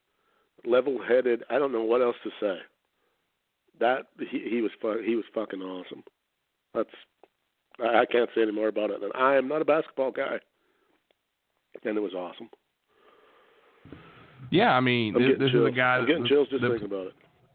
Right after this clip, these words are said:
Speaker 2: He played in the N B A. He had time in the league, and he, he talked to me for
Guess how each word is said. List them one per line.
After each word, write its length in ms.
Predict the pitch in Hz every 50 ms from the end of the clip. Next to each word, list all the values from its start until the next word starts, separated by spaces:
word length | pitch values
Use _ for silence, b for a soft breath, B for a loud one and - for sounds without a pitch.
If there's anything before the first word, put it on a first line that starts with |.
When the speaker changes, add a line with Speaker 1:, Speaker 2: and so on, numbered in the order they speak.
| _ _ _ _ _ -
Speaker 2:
He 80 | 123 123
played 320 | - - 143 143 151 147
in 120 | 147 143
the 120 | 143 139 143
N 80 | 143 139
B 180 | 139 135 139 139
A. 140 | 139 143 147
He 80 | 143 120
had 160 | 117 117 -
time 240 | 123 123 127 127 127
in 60 | 127
the 80 | 123
league, 340 | 120 120 123 131 135 131 117
and 100 | 110 113
he, 320 | 113 143 170 190 175 156 - -
he 200 | 117 143 156 -
talked 360 | - - 180 160 160 - -
to 60 | - 143
me 440 | 131 123 120 120 113 113 113 113 B B B B B B B B B B - -
for 240 | 127 123 120 -